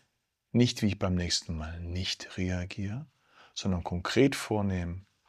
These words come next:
über Erkenntnis, was ich konkret beim nächsten Mal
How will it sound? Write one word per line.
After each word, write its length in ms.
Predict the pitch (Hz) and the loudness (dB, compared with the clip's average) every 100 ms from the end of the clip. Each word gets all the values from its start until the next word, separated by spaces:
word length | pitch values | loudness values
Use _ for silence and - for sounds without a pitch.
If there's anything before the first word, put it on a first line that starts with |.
| - | 0
über 200 | 120 151 | 2 2
Erkenntnis, 800 | 131 - 95 90 92 95 - - - - _ - | -2 -4 -4 -4 -4 -2 -4 -8 -20 -20 _ -4
was 300 | 98 98 - | 0 2 2
ich 340 | - 110 - | 0 -6 -6
konkret 560 | - 92 - - 85 - _ | -6 -4 -4 -4 -6 -8 _
beim 180 | - 85 | -6 -4
nächsten 380 | 82 - - 85 | -4 -4 -6 -6
Mal 240 | 80 95 | -8 -10